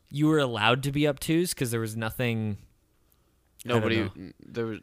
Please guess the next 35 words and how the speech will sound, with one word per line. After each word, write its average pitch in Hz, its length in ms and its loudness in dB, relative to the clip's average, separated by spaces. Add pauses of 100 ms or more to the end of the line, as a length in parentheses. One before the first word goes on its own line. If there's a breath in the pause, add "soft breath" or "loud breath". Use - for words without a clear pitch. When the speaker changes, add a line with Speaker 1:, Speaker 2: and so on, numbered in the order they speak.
(160)
Speaker 1:
There 180 100 4
was 190 100 2
less 254 120 8
Speaker 2:
people 202 180 8
would 175 80 10
Speaker 1:
criticism 131 440 4
for 101 300 -6
it, 90 100 -14
for 123 60 -6
Speaker 2:
Right, 127 180 6
Speaker 1:
whatever 131 180 0
Speaker 2:
and 147 100 -2
people 160 260 2
Speaker 1:
reason. 151 100 2
Speaker 2:
would 127 340 0 (440)
bang 113 240 2
their 104 100 -6
heads 98 280 -2
at 101 140 -6
the 98 80 -4
wall 95 260 2
for - 140 -6
a 95 80 2
long 95 300 -2
time 87 320 -4
to 80 60 -10
get, 87 240 -6 (380)
Speaker 1:
Yeah. 127 420 -4
Speaker 2:
get - 300 -4
to - 100 -20
the 98 120 -4
answer. 90 480 -8
Speaker 1:
So 131 440 0
Speaker 2:
Whereas 123 320 4
nowadays, 127 800 6